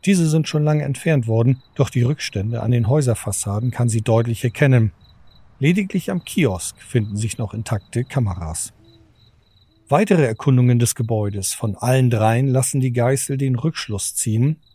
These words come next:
dass sich vor circa einem Jahr einiges im Gebäude getan hat. Die schon entdeckten Halterungen der Sicherheitskameras sowie Anzeichen von Umbaumaßnahmen im Treppenhaus und an einigen Stellen der Fassade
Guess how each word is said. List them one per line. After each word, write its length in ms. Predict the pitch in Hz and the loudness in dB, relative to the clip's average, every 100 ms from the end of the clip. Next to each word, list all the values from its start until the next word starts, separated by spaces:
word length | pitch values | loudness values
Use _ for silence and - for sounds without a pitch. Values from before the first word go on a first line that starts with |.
| _ | _
dass 180 | - - | -2 0
sich 140 | 131 | -2
vor 160 | - 131 | -4 -4
circa 380 | - 139 127 113 - | -2 -2 -4 -8 -2
einem 320 | 151 180 156 | 0 2 0
Jahr 320 | 117 123 143 _ | 0 0 -4 _
einiges 500 | 147 165 117 104 101 | 0 2 2 0 -6
im 140 | 113 107 | -4 -2
Gebäude 360 | 107 107 110 | -2 0 0
getan 480 | 117 127 143 143 113 | 0 -2 0 0 2
hat. 260 | 110 101 - _ _ _ _ _ _ _ _ | 0 -2 -8 _ _ _ _ _ _ _ _
Die 100 | 120 | -2
schon 220 | - 123 | 0 0
entdeckten 480 | 110 107 113 - 104 | 0 0 -2 -4 0
Halterungen 480 | 123 123 120 117 110 | 2 4 2 0 0
der 100 | 104 | 0
Sicherheitskameras 960 | 113 - 131 127 - 139 131 135 - - _ - _ _ | -2 0 0 0 0 2 2 2 0 -8 _ -20 _ _
sowie 300 | 139 175 185 | 2 2 2
Anzeichen 600 | 185 185 - 139 131 143 | 0 0 0 -2 -2 -6
von 200 | - 120 | -4 -4
Umbaumaßnahmen 1000 | 185 196 104 104 98 101 - 113 127 127 | 2 2 2 -2 -2 -4 -4 -2 0 0
im 120 | 123 | -2
Treppenhaus 680 | - 123 - 104 101 117 - | -2 -4 -2 -4 -2 -4 -6
und 160 | 127 123 | -6 -6
an 160 | 123 | -4
einigen 400 | 123 131 131 127 | -2 0 0 -2
Stellen 380 | - - 110 117 | -4 -4 -2 0
der 100 | 127 | -2
Fassade 600 | - 131 - 135 127 127 | -4 -4 0 2 2 0